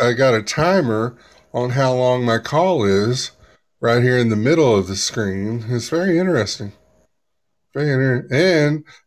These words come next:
it shows that you're L V point two, so level two, Donald Wayne. And for those that don't know, these, the Podbeaners out there,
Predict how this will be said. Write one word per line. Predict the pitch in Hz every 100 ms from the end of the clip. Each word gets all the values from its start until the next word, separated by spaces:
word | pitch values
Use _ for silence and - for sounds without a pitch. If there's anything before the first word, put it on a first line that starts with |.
| -
it | 135
shows | 135 160 156 180 160 156 156 - - _ _
that | 113 127 131
you're | 160 175 143 113
L | 127 151 170
V | 131 175
point | 175 - 160 165
two, | - 175 202 123
so | 101 117 110
level | 110 156 170
two, | 127 - 185 175
Donald | 107 101 92
Wayne. | 98 101 110 - - - - _
And | 131 135 127
for | 123 147
those | 165 208 156
that | 143
don't | 160 151
know, | 139 160 127 131
these, | 123 131 131 120
the | 120 113
Podbeaners | 104 139 151 131 110 98 98 95
out | 101 98
there, | 110 107 113